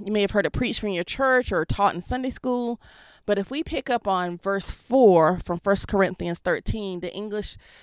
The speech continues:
uh, Standard Version, E S V Bible, tells us,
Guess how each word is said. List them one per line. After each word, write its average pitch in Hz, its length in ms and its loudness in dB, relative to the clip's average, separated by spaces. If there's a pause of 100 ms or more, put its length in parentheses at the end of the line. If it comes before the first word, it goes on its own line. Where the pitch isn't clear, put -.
(320)
uh, 185 200 -2
Standard 226 440 -2
Version, 175 400 2
E 202 120 0
S 196 100 -2
V 214 140 -6
Bible, 175 320 -2
tells 196 340 2
us, 165 260 -2